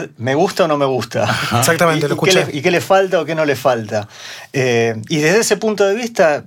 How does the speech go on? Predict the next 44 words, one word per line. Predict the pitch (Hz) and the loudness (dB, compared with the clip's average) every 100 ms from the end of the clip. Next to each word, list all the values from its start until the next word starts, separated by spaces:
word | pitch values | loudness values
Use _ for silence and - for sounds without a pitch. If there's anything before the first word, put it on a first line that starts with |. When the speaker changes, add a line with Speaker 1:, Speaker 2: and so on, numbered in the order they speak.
| - | -4
Speaker 1:
él | 160 | 0
es | 143 | 0
creativo, | 127 127 120 120 110 | 2 0 2 0 0
digamos, | 110 113 110 110 | 2 2 0 0
donde | 131 127 | -2 0
puede | 185 | 0
escuchar | 185 175 185 180 | 0 -2 0 2
algo | 196 180 | 2 0
y | |
puede | 143 160 | -2 -2
imaginarse | 151 117 139 160 - | -2 -2 0 0 0
otra | 139 135 | 0 0
cosa | 131 165 - 185 180 | 2 0 2 2 0
y | |
pensar | 131 127 170 156 | -2 -2 0 0
que | 175 | -2
esto | - 185 170 - - | 0 0 0 -6 -16
funciona | - 135 135 156 | -6 -2 2 2
mejor. | 139 - 113 101 - - - - - - - | 0 0 -2 -2 -8 -14 -14 -14 -16 -14 -6
Me | 123 | 0
parece | 143 147 | 2 2
que | 160 | 2
la | 143 | 2
clave, | 139 160 180 | 4 4 4
obviamente, | 151 143 151 165 160 | 2 2 0 0 0
es | 131 | 0
cuando | 131 123 120 117 | 0 0 0 -2
el | - 120 | -4 -2
gusto | 143 160 - 156 135 | 0 0 0 0 0
de | 131 | 2
alguien | 131 143 147 139 | 2 2 0 0
así | 123 - 147 165 196 - _ _ | -2 -2 -2 -4 -8 -16 _ _
coincide | - 113 - 139 151 | -4 -4 -2 -2 -2
con | 123 117 | 0 -2
el | 110 | 0
de | |
las | 107 104 | 0 2
masas, | 151 127 117 | 2 0 -2
¿no? | 110 143 | -2 0
Con | 135 | 0
un | 120 127 | 0 0
montón | 123 117 139 | 0 0 0
de | 131 | 0
gente. | - 120 104 104 | 0 -2 -2 -6